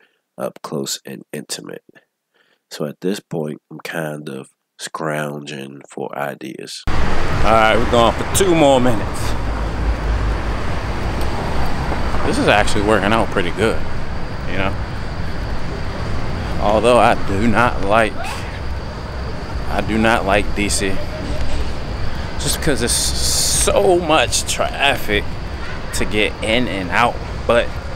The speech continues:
Speaker 2: this little block right here, it's like, it's a lot of people walking through.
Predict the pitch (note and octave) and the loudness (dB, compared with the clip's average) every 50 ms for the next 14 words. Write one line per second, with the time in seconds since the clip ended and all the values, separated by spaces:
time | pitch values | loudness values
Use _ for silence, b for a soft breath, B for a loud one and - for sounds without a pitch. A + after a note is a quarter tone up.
0 | - - - - - - - D3+ - - E3+ E3+ D#3 B2 F2+ A2 A#2 C3+ E3 E3+ | -6 -6 -8 -8 -6 -4 -4 -4 -2 -2 0 0 0 0 2 2 0 0 0 0
1 | - E3+ E3 D#3+ D#3+ E3 F3 F3 F3 E3 E3 D3+ - - - - - - - - | -2 0 0 0 0 0 -2 -2 -2 -2 -2 -4 -4 -6 -6 -6 -6 -6 -6 -6
2 | - - - - - - - - - - - G#2+ G#2+ G#2 G2+ - - - - - | -6 -8 -8 -10 -10 -10 -10 -8 -6 -2 0 2 2 2 2 -2 -4 -6 -4 -4
3 | - - - - - - - A#2 G2+ G2 G#2 A#2 A#2+ B2+ B2+ B2+ - - - - | -4 -4 -4 -4 -2 -2 0 0 2 4 4 6 6 6 6 4 2 2 0 -2
4 | - A2 G2 G#2+ A#2 A2+ A2 - G2+ G2 G2 - A2+ G#2+ G#2+ G#2+ | 0 2 4 4 4 4 4 2 -2 -4 -2 -2 0 0 0 0